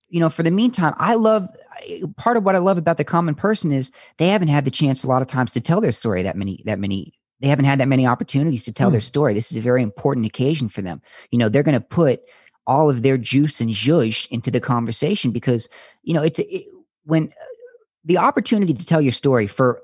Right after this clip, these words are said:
Speaker 1: the vast majority of people is a precious thing. It's a really precious thing.
Speaker 2: Mm-hmm.
Speaker 1: And, um, in my opinion,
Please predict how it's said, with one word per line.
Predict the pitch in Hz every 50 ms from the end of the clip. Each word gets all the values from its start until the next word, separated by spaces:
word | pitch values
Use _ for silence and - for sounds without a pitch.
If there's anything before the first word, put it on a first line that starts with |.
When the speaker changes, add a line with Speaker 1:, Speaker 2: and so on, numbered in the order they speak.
| _ -
Speaker 1:
the | 135 151
vast | 127 110 - 170 170 170 180 -
majority | - 147 120 143 139 139 127 117 107
of | 101 -
people | - - 123 117 - - - - _ _ _ _ _ -
is | - 120 160
a | 165
precious | - - - - 156 139 - - 113 -
thing. | - - 92 90 104 - _ _ _ _ _ _ _ _ _ _ -
It's | 135 127 - 147
a | 127
really | 131 156 160 151 -
precious | - - 131 113 - - 107 -
thing. | - - - 147
Speaker 2:
Mm-hmm. | 139 131 139 139 139 143 156 - _ _ _ -
Speaker 1:
And, | - - 131 131 127 120 113 -
um, | - - 131 123 120 113 113 113 - _ _ -
in | 139 147 156
my | 160 190 240 269
opinion, | 220 - - 110 107 101 92 90 95 123 -